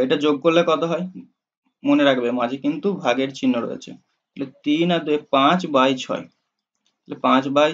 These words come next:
ছয় ভাগ এগারো, এক বাই বারো মাইনাস উনিশ বাই ছয়। তাহলে এটা যেহেতু ভাগ আছে আমি গুণ করে দেবো, বারোটা ওপরে চলে যাবে। তাহলে ছয় দুয়ে বারো, অর্থাৎ এই পোর্শনটা পেলাম, এই পোর্শনটা কত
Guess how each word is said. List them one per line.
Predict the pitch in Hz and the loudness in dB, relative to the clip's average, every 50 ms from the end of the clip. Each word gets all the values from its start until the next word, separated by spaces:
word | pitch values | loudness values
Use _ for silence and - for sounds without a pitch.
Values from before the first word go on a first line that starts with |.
| 160 | 0
ছয় | - 185 185 202 208 170 135 127 - - | 2 2 2 2 2 -2 -6 -8 -4 2
ভাগ | 131 135 156 185 208 208 - _ _ _ _ - - 147 | 6 6 6 6 4 0 -8 _ _ _ _ -4 -2 0
এগারো, | 135 131 135 135 139 139 139 135 - _ _ _ - 127 131 | 2 2 2 2 2 2 0 -2 -8 _ _ _ 0 2 2
এক | 135 139 139 | 2 2 2
বাই | 139 139 139 135 131 | 2 2 2 4 4
বারো | 127 127 151 175 254 - _ _ _ _ _ _ _ _ _ _ - | 4 4 4 0 -2 -6 _ _ _ _ _ _ _ _ _ _ -4
মাইনাস | 131 127 123 147 185 214 208 208 220 220 - 120 | 0 4 4 4 4 4 2 2 0 0 -2 -2
উনিশ | 135 143 143 139 - - | 0 0 0 -2 -2 -2
বাই | 139 139 147 147 - | 0 0 0 -2 -4
ছয়। | - - - - _ _ _ _ _ _ _ _ _ _ _ | -6 -8 -8 -10 _ _ _ _ _ _ _ _ _ _ _
তাহলে | - 135 139 135 | -2 0 0 0
এটা | 131 143 139 | 0 -2 -4
যেহেতু | 156 143 156 131 127 131 | -4 -4 -4 -4 -2 2
ভাগ | 143 143 175 170 160 | 4 4 4 6 4
আছে | 143 139 - 143 | 2 2 2 0
আমি | 143 139 135 131 127 | 0 0 -2 -2 0
গুণ | 131 143 156 151 - | 0 0 0 -2 -4
করে | 151 147 147 156 | -4 -4 -2 -2
দেবো, | 156 170 175 139 131 | -4 -4 -2 0 2
বারোটা | 123 120 123 127 165 151 - - - - - 147 | 2 2 2 2 0 0 0 -2 -10 -16 -16 -12
ওপরে | 147 - 151 151 151 | -10 -8 -8 -8 -8
চলে | 160 156 151 156 | -6 -6 -6 -6
যাবে। | 160 156 165 170 _ _ _ _ _ _ | -6 -8 -12 -16 _ _ _ _ _ _
তাহলে | _ - - 123 - - | _ -20 -20 -20 -18 -14
ছয় | - 127 117 120 127 127 - | -8 -6 -4 -4 -4 -6 -8
দুয়ে | 127 131 135 135 139 139 | -8 -8 -8 -6 -6 -8
বারো, | 139 143 160 180 - _ _ _ _ _ _ _ - | -8 -8 -10 -16 -20 _ _ _ _ _ _ _ -8
অর্থাৎ | 131 131 127 - 180 175 - - _ - 139 | -8 -6 -4 -4 -4 -4 -4 -6 _ -4 -2
এই | 151 170 170 | -2 -2 -2
পোর্শনটা | - 156 147 - - 143 127 123 127 - - | -4 -6 -6 -4 -2 -2 0 0 0 -2 -2
পেলাম, | 123 123 123 139 - - - - - | -2 -2 -2 -2 -4 -6 -10 -10 -8
এই | 135 131 127 | -8 -8 -8
পোর্শনটা | - 117 113 - - 90 92 92 - - - - _ _ _ _ _ _ _ _ _ _ _ _ _ _ _ _ _ _ _ _ _ | -8 -12 -12 -10 -12 -12 -10 -10 -10 -12 -12 -14 _ _ _ _ _ _ _ _ _ _ _ _ _ _ _ _ _ _ _ _ _
কত | - 170 | -6 -4